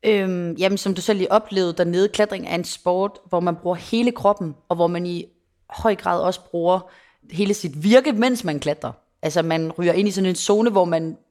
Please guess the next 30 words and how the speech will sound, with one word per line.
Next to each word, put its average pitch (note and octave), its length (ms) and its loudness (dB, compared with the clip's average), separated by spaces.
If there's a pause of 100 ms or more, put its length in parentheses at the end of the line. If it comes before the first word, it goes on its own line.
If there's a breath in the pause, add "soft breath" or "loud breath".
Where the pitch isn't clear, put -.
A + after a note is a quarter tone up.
(140)
bruger F#3 220 2
sin F3 240 -4
hjerne E3 360 2
på F#3 140 -2
en E3 100 -2
måde, E3+ 160 0
man F3 180 -2
slet A3 240 2
ikke, F3 420 2
øh, - 100 -4
man F#3 140 0
er F#3+ 40 -2
slet - 80 2
ikke A3 140 0
forberedt B3 400 0
på, F#3+ 120 -2
hvad E3 120 0
der D3+ 60 -2
sker, G3 240 -2
når - 120 -6
man D3+ 140 -4
træder D#3 180 -2
op - 140 -4
på F3 80 -12
væggen, D3 340 -4 (320 soft breath)
hvis E3 140 -6
man D#3+ 140 -2
ikke - 280 -10
kender F#3+ 240 0
følelsen. F3+ 500 -6